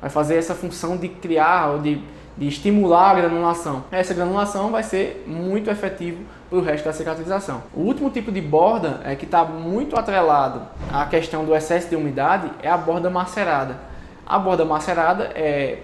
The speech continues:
a partir do momento que exuda muito, de que molha muito, que tá muita umidade, essa borda vai tá morta, essa borda vai tá esbranquiçada. É, pra quem é mulher e tá assistindo esse vídeo, até pros homens que são mais cuidadosos também, quando fazem tratamento das unhas, em manicure, em pedicure,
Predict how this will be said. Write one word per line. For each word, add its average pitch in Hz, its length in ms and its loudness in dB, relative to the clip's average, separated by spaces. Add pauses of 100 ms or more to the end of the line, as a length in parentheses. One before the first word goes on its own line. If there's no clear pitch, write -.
a 147 80 -4
partir 151 200 -4
do 180 60 -4
momento 175 300 -2
que 175 100 -2
exuda 165 440 0
muito, 151 340 -2
de 147 100 -6
que 151 140 -4
molha 151 360 2
muito, 151 380 -4
que - 140 -10
tá 143 120 -4
muita 185 220 -4
umidade, 165 460 0 (400)
essa 196 320 2
borda 165 340 4
vai 190 140 2
tá 196 580 0
morta, 180 460 2 (260)
essa 135 160 -12
borda 151 240 0
vai 156 160 0
tá 165 220 2
esbranquiçada. 156 840 -2 (440)
É, 131 200 -2
pra 165 160 0
quem 170 180 -2
é 165 60 0
mulher 151 300 4
e - 20 -6
tá 151 100 0
assistindo 147 240 -2
esse 147 180 -4
vídeo, 202 440 -4 (120)
até 226 200 0
pros 233 180 0
homens 196 220 0
que 202 80 -6
são 185 120 -4
mais 165 200 -2
cuidadosos 151 460 0
também, 170 440 -4 (380)
quando 170 180 -2
fazem 156 340 4
tratamento 147 460 -2
das 170 220 2
unhas, 165 260 -2
em 143 80 -2
manicure, 151 540 -2
em 135 40 -2
pedicure, 147 600 -4